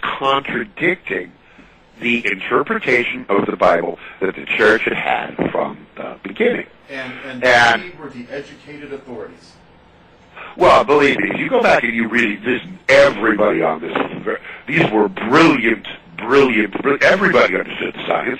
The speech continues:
Speaker 1: everybody understood the metaphysics, everybody understood the theology. The difference was, back then, there was a hierarchy of knowledge domains. Physical science was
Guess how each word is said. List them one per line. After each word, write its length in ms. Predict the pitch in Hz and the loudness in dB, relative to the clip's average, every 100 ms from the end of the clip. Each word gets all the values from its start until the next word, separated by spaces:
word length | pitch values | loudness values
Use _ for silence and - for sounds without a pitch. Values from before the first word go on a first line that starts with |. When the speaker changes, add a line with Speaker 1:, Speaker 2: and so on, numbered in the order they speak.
| - | -4
Speaker 1:
everybody 400 | 131 208 170 113 | -4 2 2 2
understood 340 | 92 95 107 | -4 -6 -6
the 100 | 98 | -2
metaphysics, 520 | 101 95 - 113 - - | 0 0 0 -4 -4 0
everybody 360 | 117 131 123 | 2 2 0
understood 300 | 113 104 117 | -2 -2 -6
the 100 | - | -6
theology. 500 | 95 123 202 - 104 | -6 0 0 0 -4
The 100 | 95 | -8
difference 400 | - 226 - 339 262 | 2 2 2 -2 0
was, 240 | - - - - _ _ _ _ _ _ _ _ - - - - - - - | -2 -2 -10 -20 _ _ _ _ _ _ _ _ -20 -20 -20 -20 -20 -20 0
back 260 | 127 135 - | 2 2 4
then, 240 | 139 127 - - _ _ _ _ _ _ _ _ _ _ _ _ _ _ _ _ _ | 2 2 -8 -20 _ _ _ _ _ _ _ _ _ _ _ _ _ _ _ _ _
there 120 | 117 | -2
was 100 | 110 120 | 0 -2
a 80 | |
hierarchy 680 | - - 151 160 120 117 95 | -2 -2 0 2 0 0 -4
of 140 | 98 113 | -6 -2
knowledge 360 | 147 135 71 - | -2 -2 -6 -8
domains. 300 | - - - - - - - _ _ - - _ _ _ - | -8 -8 -12 -16 -14 -14 -14 _ _ -20 -20 _ _ _ -8
Physical 420 | - 240 226 127 - | 2 2 4 0 0
science 440 | 190 170 107 113 | 2 2 0 -4
was 140 | 95 | -4